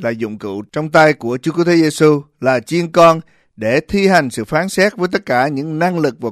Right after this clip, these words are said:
quyền năng của thiên đàng. Cho nên trong sự mặc khải, dân được nhấn mạnh về hình ảnh cấp bách và nghiêm trọng của sự phán xét mà thiên sứ sẽ thi hành trong danh Chúa. Tất cả những hình ảnh vinh hiển này của thiên sứ lớn với đám mây bao bọc lấy,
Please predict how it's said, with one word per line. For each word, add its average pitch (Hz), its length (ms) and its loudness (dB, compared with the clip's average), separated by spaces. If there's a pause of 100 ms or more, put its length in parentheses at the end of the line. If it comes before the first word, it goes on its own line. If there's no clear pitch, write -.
quyền 110 240 -8
năng 123 240 -6
của 113 140 -10
thiên 127 220 -8
đàng. 110 220 -4 (600)
Cho 135 80 -8
nên 151 240 -2
trong 160 140 0
sự 127 160 -6
mặc 117 140 -6
khải, 120 420 -4 (220)
dân 147 280 -2
được 120 180 -4
nhấn 170 240 -4
mạnh 113 260 -2
về 120 200 -2
hình 123 160 -6
ảnh 113 200 -8
cấp 214 240 -4
bách 202 280 -2
và 123 100 -6
nghiêm 143 320 -4
trọng 95 260 -4
của 120 100 -10
sự 98 160 -10
phán 135 220 -6
xét 175 260 2 (180)
mà 107 200 -4
thiên 131 240 -4
sứ 147 220 -2
sẽ 123 180 -6
thi 139 220 -4
hành 110 260 -4
trong 107 240 -4
danh 104 200 -4
Chúa. 113 280 -4 (1120)
Tất 127 140 -6
cả 165 120 2
những 165 220 -4
hình 165 140 -2
ảnh 143 240 -2
vinh 185 200 2
hiển 151 220 -2
này 131 200 0
của 117 160 -10
thiên 160 200 -6
sứ 165 160 -2
lớn 175 320 4 (360)
với 156 140 0
đám 175 340 2
mây 165 240 4
bao 156 260 4
bọc 120 260 -6
lấy, 147 320 2